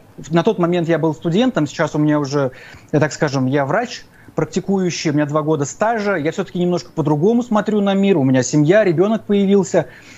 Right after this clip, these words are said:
И я понимаю, что вот без той работы на низах с муниципального уровня, не имея управленческого опыта, допускать человека к власти категорически нельзя. Нет, вообще никак.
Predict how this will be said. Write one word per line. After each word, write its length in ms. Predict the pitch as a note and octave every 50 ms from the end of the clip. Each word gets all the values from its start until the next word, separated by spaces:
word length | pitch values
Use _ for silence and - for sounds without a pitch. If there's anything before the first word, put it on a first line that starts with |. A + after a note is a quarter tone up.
| - - -
И 60 | - E3+
я 140 | F3+ G3
понимаю, 360 | G3 G#3 G3+ G#3+ A3+ B3 B3+ A#3
что 560 | - - - - G#3 G3+ G3 G3 F#3 C#3+ - - - - - - -
вот 240 | E3 F#3 D4 - -
без 340 | F#3 D3+ E3 A3 A3+ - -
той 260 | - - B3 A#3+ G#3+
работы 420 | F#3 E3+ E3+ D#3+ F3 G3+ F#3 G3 E3
на 200 | D#3+ E3+ E3 D#3+
низах 480 | E3 D#3+ D#3 D3+ D#3 G#3+ B3+ D4+ - - - - - - - - -
с 120 | - -
муниципального 720 | F3+ F#3 F#3+ F#3 - - F3 F#3 G3+ F#3+ F#3 E3+ E3+ D#3+
уровня, 640 | E3+ F3 F#3 G#3 G3 F#3 D3 C3+ B2 B2 A#2+ A2 - - - - - -
не 260 | D#3 E3+ F#3+ G#3+ A3+
имея 300 | A#3 A#3 B3 A#3 G#3 F#3
управленческого 800 | F3 - - F#3+ F3+ F3 G3+ G3+ F#3 - - - - - F3 E3+ G3
опыта, 440 | F#3+ D#3 B2 C#3 - - A2+ - - -
допускать 840 | C#3+ C#3 C3+ A#3 - G#3 G#3 F#3+ - - - B3 C4 - A#3 A#3 -
человека 540 | - - A#3 G#3+ G3+ F#3+ F#3+ G3+ G3 F#3 E3
к 60 | - E3+
власти 500 | D#3+ F3 D#3+ C#3+ B2+ - - C3 A2 - - -
категорически 840 | - - A3 - - A#3+ G3 A3+ A3+ G#3+ A3 G3 - - D3 - - D3
нельзя. 460 | C3+ C3 B2+ A#2 G#2+ B2+ A#2 G2+ - - -
Нет, 540 | C#3+ D#3 F3 F#3 G#3 B3 A3+ C#3+ - - -
вообще 640 | - C3+ C3 D3 - - - - - - - G#3+ G3+
никак. 420 | F3 C#3 - - A#2 G2+ - -